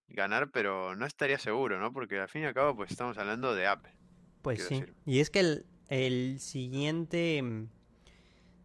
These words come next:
Speaker 2: digamos, statement de la, de la jueza, la siguiente pregunta, la gi-, siguiente declaración fue,
Speaker 1: Ujú.
Speaker 2: eh,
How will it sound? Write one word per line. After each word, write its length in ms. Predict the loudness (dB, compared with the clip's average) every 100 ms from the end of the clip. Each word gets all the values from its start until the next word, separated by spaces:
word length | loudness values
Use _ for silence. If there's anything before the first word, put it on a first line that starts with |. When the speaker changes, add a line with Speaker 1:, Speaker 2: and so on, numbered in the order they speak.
| -20 -8
Speaker 2:
digamos, 840 | -2 0 2 2 0 -4 -12 -18 -20 -10
statement 760 | -8 2 4 4 2 -2 -2 -10 -10
de 120 | -6
la, 240 | -2 -2 -2
de 140 | -4
la 120 | -6 0
jueza, 360 | 2 2 2
la 100 | -4
siguiente 380 | -4 -4 -2 -2
pregunta, 520 | 0 0 0 -2 -2
la 140 | -4 -6
gi-, 180 | -10
siguiente 440 | -10 -4 -2 0 0
declaración 600 | 0 2 0 0 -2 -2
fue, 380 | 2 2 2 -4
Speaker 1:
Ujú. 300 | -12 -12 -12 -18 -20 -20 -20 -2
Speaker 2:
eh, 380 | 2 4 2